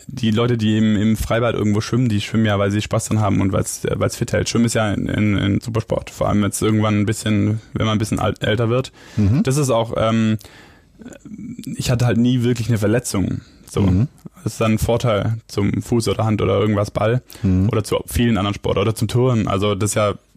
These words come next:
Speaker 1: ungleich
Speaker 2: Ja.
Speaker 1: oder zum alpinen Skifahren so.
Speaker 2: Mhm.
Speaker 1: Ähm,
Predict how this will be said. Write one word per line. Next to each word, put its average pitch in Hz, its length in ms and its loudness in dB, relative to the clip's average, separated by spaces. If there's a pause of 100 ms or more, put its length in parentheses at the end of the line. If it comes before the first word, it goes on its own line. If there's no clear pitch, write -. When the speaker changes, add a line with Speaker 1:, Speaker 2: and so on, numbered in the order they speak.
(220)
Speaker 1:
ungleich 110 580 0
Speaker 2:
Ja. 82 160 0 (120)
Speaker 1:
oder 110 160 0
zum 107 380 2 (240)
alpinen 120 340 0
Skifahren - 480 0
so. 95 180 0 (300)
Speaker 2:
Mhm. 98 280 4
Speaker 1:
Ähm, 107 680 2